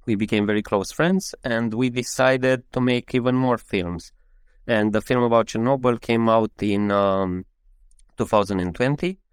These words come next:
And, um, it, uh, traveled a little bit around the world and we got some awards. And, uh, I think it's, uh, I mean,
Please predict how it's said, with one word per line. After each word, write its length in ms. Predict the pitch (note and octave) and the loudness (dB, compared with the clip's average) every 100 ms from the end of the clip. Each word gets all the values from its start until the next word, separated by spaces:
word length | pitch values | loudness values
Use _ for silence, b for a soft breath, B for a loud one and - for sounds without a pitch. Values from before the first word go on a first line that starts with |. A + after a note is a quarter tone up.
| _ _ _ _ _ | _ _ _ _ _
And, 480 | A#2+ A#2 A2+ A#2 A#2 | 0 2 2 0 2
um, 960 | A#2 A#2 A2+ A2+ A2+ A2+ A2 A2 G#2+ - _ _ _ | 2 4 2 0 -2 -4 -4 -4 -6 -8 _ _ _
it, 260 | B2 A#2 - | -6 -4 0
uh, 220 | A2+ G#2+ - - | 2 0 -4 0
traveled 480 | A#2+ A#2 A2+ A2 G#2+ | 4 4 4 0 0
a 60 | |
little 200 | A2 G#2+ | 0 0
bit 260 | G2 A#2 A2+ | -2 -2 0
around 220 | G#2 G2+ | 0 0
the 100 | F#2+ | -2
world 340 | B2 F3+ D3+ | -2 -2 -2
and 140 | F#2 F2+ | -2 -4
we 80 | F#2 | -2
got 180 | F2+ | -2
some 220 | - G2+ F#2+ | -2 -4 -2
awards. 580 | F#2+ C3+ C#3+ C3 - - | 0 2 2 0 -8 -4
And, 360 | G2+ F#2+ F#2 F#2+ | 0 0 0 2
uh, 200 | F#2+ F#2+ | 2 2
I 120 | A#2 | 0
think 240 | - C3+ G2+ | -2 -4 -4
it's, 340 | - - - | -10 -10 0
uh, 240 | F#2 F2+ - - - - _ - - | 0 0 -4 -12 -20 -20 _ -12 -2
I 40 | |
mean, 240 | G#2 G#2 | 0 2